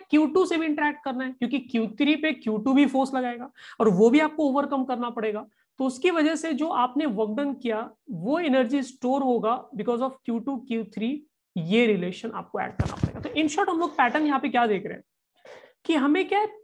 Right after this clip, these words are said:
Pair ढूंढना है, unique pairs ढूंढने हैं। जैसे first वाला pair क्या है, One two, Second वाला pair क्या है, वन थ्री। डिनोमिनेटर मत देखो आर वन, आर टू, आर थ्री, वो तो सिर्फ डिस्टेंस है, ठीक है।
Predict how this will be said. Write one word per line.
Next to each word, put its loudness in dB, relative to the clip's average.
Pair 4
ढूंढना 2
है, 2
unique 4
pairs 2
ढूंढने -4
हैं। -14
जैसे 2
first 0
वाला 4
pair 2
क्या -4
है, -4
One 0
two, -8
Second 0
वाला 2
pair 4
क्या 0
है, 0
वन 2
थ्री। -6
डिनोमिनेटर 0
मत 0
देखो -2
आर 0
वन, -4
आर -4
टू, -8
आर -6
थ्री, -8
वो -6
तो -10
सिर्फ -2
डिस्टेंस -8
है, -20
ठीक -12
है। -16